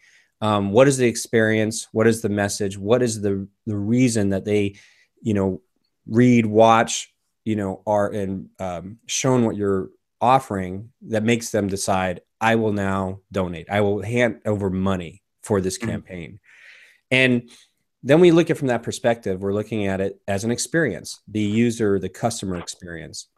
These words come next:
Speaker 1: And the way that some of these online entrepreneurs sometimes look at things is that everything kind of revolves around a launch,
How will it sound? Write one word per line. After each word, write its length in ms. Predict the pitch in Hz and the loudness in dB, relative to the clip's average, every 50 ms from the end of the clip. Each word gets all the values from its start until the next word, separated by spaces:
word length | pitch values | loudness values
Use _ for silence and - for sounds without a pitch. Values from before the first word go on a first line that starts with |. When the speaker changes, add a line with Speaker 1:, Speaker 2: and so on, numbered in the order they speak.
| _ _ _ _ _ | _ _ _ _ _
Speaker 1:
And 280 | - 117 120 120 120 117 | 0 2 2 4 4 2
the 60 | 123 | 2
way 140 | 131 190 220 | 2 2 2
that 60 | 214 | 2
some 140 | - - 196 | 0 0 2
of 60 | 175 | 2
these 140 | 147 120 113 | 2 0 0
online 360 | 123 135 135 135 123 117 110 | -2 -2 0 0 0 0 0
entrepreneurs 600 | 107 107 107 - - 110 110 113 117 110 104 - - | -2 -2 -4 -6 -6 -2 2 4 4 4 2 2 -2
sometimes 540 | 113 107 107 - 107 98 95 95 90 - | -4 -4 -4 -6 -6 -6 -6 -6 -6 -4
look 200 | 107 110 117 117 | -4 -4 -2 -2
at 200 | - 104 - - | -2 -4 -4 -4
things 380 | - 95 90 87 87 90 - - _ - - - - _ _ - | -6 -6 -6 -6 -8 -10 -12 -14 _ -20 -20 -20 -20 _ _ -6
is 160 | 104 104 98 107 | -6 -4 0 2
that 260 | 110 104 101 - - - | 2 2 2 0 -4 -8
everything 340 | 147 160 185 190 190 180 160 | -6 -6 -2 0 2 2 2
kind 240 | - - 143 131 123 | 0 0 0 2 2
of 60 | 113 | 2
revolves 420 | 107 95 104 101 101 101 98 95 | 2 4 4 6 6 6 4 2
around 220 | 101 92 95 92 90 | 0 -2 0 0 -2
a 80 | 90 | -4
launch, 680 | 85 85 87 90 90 85 78 - - - - - - | -4 -4 -4 -4 -4 -4 -6 -10 -12 -12 -12 -14 -16